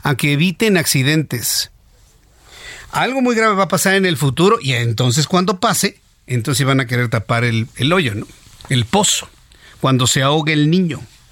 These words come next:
Que conste que lo estamos diciendo desde ahora, ¿eh? Para que luego no digan que, "Ay, es que los medios ni dicen nada". No, nosotros sí ya lo dijimos y si ya no hace nada, créanme, nosotros estamos libres de toda culpa, ¿eh?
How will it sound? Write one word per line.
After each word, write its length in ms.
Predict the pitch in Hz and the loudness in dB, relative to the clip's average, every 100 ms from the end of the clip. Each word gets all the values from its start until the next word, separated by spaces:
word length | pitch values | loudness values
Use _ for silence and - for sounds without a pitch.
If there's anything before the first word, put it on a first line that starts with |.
| - - - - | -20 -16 -12 -10
Que 120 | - 143 | -6 -2
conste 240 | 226 196 | 0 0
que 60 | 202 | 0
lo 40 | |
estamos 300 | 175 202 190 | 2 2 2
diciendo 340 | 156 180 175 | 2 2 2
desde 220 | 170 123 120 | 2 2 2
ahora, 340 | 120 101 104 | 0 0 -4
¿eh? 60 | - - - _ _ _ _ _ _ - 120 | -8 -20 -20 _ _ _ _ _ _ -6 -2
Para 140 | 131 | 0
que 120 | 127 | 0
luego 220 | 160 202 | 2 2
no 140 | 185 185 | 2 2
digan 240 | 180 185 | 2 0
que, 160 | 175 156 - - | 0 -6 -8 -6
"Ay, 240 | 214 277 | -2 0
es 100 | 247 | 0
que 160 | - 269 | 0 0
los 200 | 240 190 | 2 4
medios 340 | 202 208 247 | 4 4 2
ni 160 | 208 175 | 2 4
dicen 260 | 185 180 156 | 2 2 2
nada". 140 | 131 | 0
No, 280 | 127 107 - - | -2 -4 -6 -8
nosotros 480 | 117 113 165 165 - | -4 -4 -4 -2 0
sí 300 | - 226 208 | 0 0 0
ya 140 | 196 | 0
lo 160 | 180 165 | 0 -4
dijimos 680 | 117 - 165 185 226 - _ _ _ - - - - | -6 -2 -2 -2 -6 -14 _ _ _ -20 -20 -14 -6
y 120 | 147 | -2
si 160 | 151 | -2
ya 160 | 135 180 | 0 0
no 100 | 185 | 0
hace 220 | 175 156 | 2 2
nada, 320 | 147 165 160 | 2 2 0
créanme, 360 | - 160 160 160 | 0 0 2 2
nosotros 460 | 127 - 156 143 117 | 0 0 -2 -2 -4
estamos 480 | 104 147 143 117 | 0 2 4 2
libres 480 | 131 165 156 151 - - | 2 2 2 -2 -4 -8
de 160 | 120 110 | -6 -2
toda 220 | 117 - | -2 -4
culpa, 400 | - - - | -8 -10 -6
¿eh? 120 | - | -6